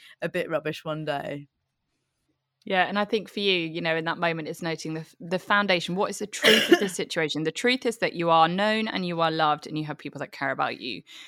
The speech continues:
Speaker 2: So that's the foundation. And then the feeling upon that is that you feel alone, you feel disconnected, and you're craving company, and you just want to feel,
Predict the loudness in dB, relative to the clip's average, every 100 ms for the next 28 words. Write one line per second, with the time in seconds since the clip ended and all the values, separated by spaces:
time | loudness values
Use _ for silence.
0 | -20 _ _ -2 2 2 0 -6 -2 0
1 | 0 -2 -4 -6 -8 _ -8 -4 -4 -4
2 | -2 0 0 -4 0 0 2 2 2 0
3 | -2 -2 0 4 4 4 -2 0 2 4
4 | 4 4 4 0 -6 _ _ -10 -2 0
5 | 0 -4 -4 -4 -4 -4 -2 -2 -4 -8
6 | -4 2 2 0 -4 -6 -6 -6 -2 -2
7 | -2 -4 -4 -4 -4 -4 -4 -4 -4 -4
8 | -4 -6 -4 -4 -4 -8 -6 0 0 0
9 | -4